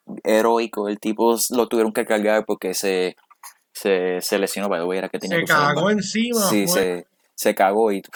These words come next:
Speaker 1: <laughs> tuvieron que llevarlo. El ti-, el, hey, props to him, porque yo hubiera hecho lo mismo. Yo hubiera dicho, "Ah, que me, que me, que me lesioné o algo", y, y me tuvieran que cargar. Pues el tipo lo que tiene era que cambiarse los,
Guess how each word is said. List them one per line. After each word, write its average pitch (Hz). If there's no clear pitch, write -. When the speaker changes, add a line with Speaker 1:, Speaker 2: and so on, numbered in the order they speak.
Speaker 1:
<laughs> -
tuvieron -
que -
llevarlo. 151
El 123
ti-, 143
el, 147
hey, 143
props 147
to 190
him, 123
porque 120
yo 117
hubiera 143
hecho 147
lo 127
mismo. 113
Yo 104
hubiera 127
dicho, 123
"Ah, 139
que 135
me, 113
que 113
me, 107
que 113
me 107
lesioné 110
o 123
algo", 139
y, 113
y 101
me 101
tuvieran 101
que 113
cargar. 98
Pues 110
el 98
tipo 110
lo 120
que 120
tiene 123
era 123
que 120
cambiarse 110
los, 110